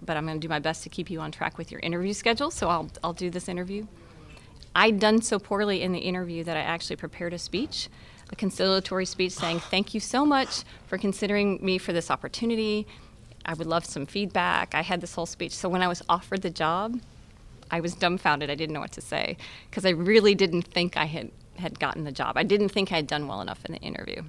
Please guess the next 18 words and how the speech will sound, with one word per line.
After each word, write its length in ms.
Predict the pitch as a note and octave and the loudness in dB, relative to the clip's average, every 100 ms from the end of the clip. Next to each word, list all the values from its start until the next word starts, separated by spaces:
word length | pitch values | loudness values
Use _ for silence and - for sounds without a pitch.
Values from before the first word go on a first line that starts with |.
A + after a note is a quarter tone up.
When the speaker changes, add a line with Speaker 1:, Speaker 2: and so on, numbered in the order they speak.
| - | -14
Speaker 1:
So 260 | - E3+ D#3 - - - - - - - - - - - - - - - | -4 0 0 -4 -20 -20 -20 -20 -20 -18 -18 -18 -20 -20 -20 -20 -20 -2
I 80 | F#3+ | 0
would, 140 | E3+ B2+ | 0 -6
you 140 | - F3+ | -4 -2
know, 60 | D#3 | -2
go 100 | F3+ | 0
back 260 | F3+ F3+ | 2 2
to 120 | - E3+ | -2 -2
say, 300 | F#3 E3+ - - | 0 0 -2 -4
really, 340 | F#3+ G3 E3+ - - - - - - - | -2 2 0 -2 -16 -20 -20 -20 -20 -6
as 120 | F#3 | -2
an 80 | G3 | 0
individual, 640 | F#3+ G#3 G3 G3 A#3 A3+ - | 4 2 4 2 4 2 4
I'm 180 | G3+ | 0
probably 380 | G#3+ G#3 F#3+ F#3+ | 2 0 0 0
my 140 | F3 D3+ | 0 0
worst 340 | D#3 - - - | -2 -4 -8 -8
critic, 520 | - F3+ D4 - | -4 -4 -4 -12